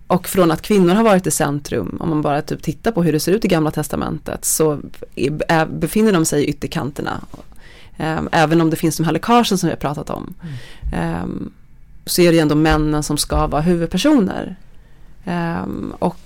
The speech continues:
Speaker 2: Ja, ja,
Speaker 1: ehm,
Speaker 2: ja, det är ju bara som en parentes, men att, eh, att Hagar är efter Eva den första kvinnan som,
Speaker 1: Som pratar.
Speaker 2: som pratar med Gud.
Speaker 1: Ja,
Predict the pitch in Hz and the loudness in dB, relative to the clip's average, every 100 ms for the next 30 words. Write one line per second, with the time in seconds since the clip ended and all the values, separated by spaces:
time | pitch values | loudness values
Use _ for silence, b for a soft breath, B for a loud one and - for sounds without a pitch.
0 | - 175 170 165 147 139 139 151 151 147 | -2 4 6 6 4 2 0 0 0 -2
1 | 131 147 135 135 135 127 135 131 135 131 | -6 -10 -6 -4 -4 -6 -8 -6 -6 -6
2 | 127 156 127 127 - 131 127 123 - 127 | -6 -6 -6 -8 -8 -6 -4 -6 -10 -14
3 | 113 - - - - 135 120 151 147 135 | -14 -14 -18 -20 -12 -10 -2 0 0 -2
4 | 127 127 131 127 127 127 - 156 127 - | -4 -4 -6 -6 -6 -10 -8 -8 -8 -10
5 | 139 165 131 127 135 120 123 - - - | -10 -6 -4 -4 -6 -10 -12 -16 -18 -18
6 | - - - - 120 135 127 143 127 147 | -18 -16 -16 -10 -8 -6 -8 -10 -10 -10
7 | 127 135 123 127 135 127 127 - - 185 | -8 -10 -12 -14 -12 -12 -14 -8 -2 2
8 | 208 185 196 160 151 131 135 135 156 139 | 4 2 0 0 -4 -4 -10 -10 -10 -12
9 | 131 - 180 | -10 -6 -6